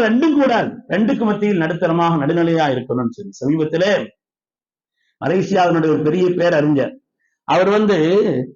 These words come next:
பொருளாதார நெருக்கடி ஏற்படாமல் பாதுகாப்பதற்குண்டான வழி என்னன்னு சொல்லி ஒரு ஆய்வு கட்டுரை எழுதியிருக்கிறார். அதுல அவர் சொல்லும் பொழுது சொல்றாரு, எந்த பொருளையும் தேவைன்னதை வாங்க. இன்னைக்கு உள்ள நிலை அப்படியா இருக்குது?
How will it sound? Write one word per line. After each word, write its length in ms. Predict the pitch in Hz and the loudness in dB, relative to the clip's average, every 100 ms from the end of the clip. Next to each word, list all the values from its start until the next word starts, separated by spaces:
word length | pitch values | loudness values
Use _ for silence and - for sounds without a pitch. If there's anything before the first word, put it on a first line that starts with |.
| _ _ | _ _
பொருளாதார 640 | 160 190 277 277 254 233 214 | -4 0 2 2 2 2 0
நெருக்கடி 460 | 170 185 214 226 190 | 0 0 -2 -2 0
ஏற்படாமல் 640 | 185 165 180 185 190 196 - | 0 0 0 0 0 -2 0
பாதுகாப்பதற்குண்டான 1080 | 170 202 202 196 190 185 170 170 170 175 175 | 0 2 2 2 0 0 0 0 2 2 2
வழி 240 | 147 160 185 | 0 0 0
என்னன்னு 360 | 165 160 156 | 2 0 0
சொல்லி 140 | 151 180 | -2 0
ஒரு 160 | 185 | 2
ஆய்வு 300 | 156 160 185 175 | 2 2 0 0
கட்டுரை 280 | 147 160 165 | -2 -2 -2
எழுதியிருக்கிறார். 520 | 160 151 135 117 - _ _ _ - | -2 -4 -6 -6 -8 _ _ _ -6
அதுல 200 | 147 147 | -2 0
அவர் 180 | 143 139 | 0 -2
சொல்லும் 220 | 160 170 | 0 0
பொழுது 200 | 160 151 | 0 0
சொல்றாரு, 500 | 135 131 139 127 117 135 160 127 - _ _ _ | -2 -2 0 0 -2 0 0 -2 -6 _ _ _
எந்த 460 | 120 151 220 240 220 202 120 | -4 0 2 0 0 -2 -4
பொருளையும் 640 | 123 156 151 123 123 101 110 127 - _ _ _ _ _ | -2 0 0 -2 -4 -4 -6 -10 -12 _ _ _ _ _
தேவைன்னதை 720 | 165 226 285 294 285 202 175 202 | 0 0 0 0 0 0 0 0
வாங்க. 280 | 131 117 110 - _ _ _ _ _ _ _ _ _ _ - | -2 -2 -6 -10 _ _ _ _ _ _ _ _ _ _ -2
இன்னைக்கு 240 | 185 170 | 0 0
உள்ள 100 | 180 | 0
நிலை 180 | 180 175 | 0 0
அப்படியா 240 | 143 156 139 | 0 0 0
இருக்குது? 300 | 117 110 | -2 -6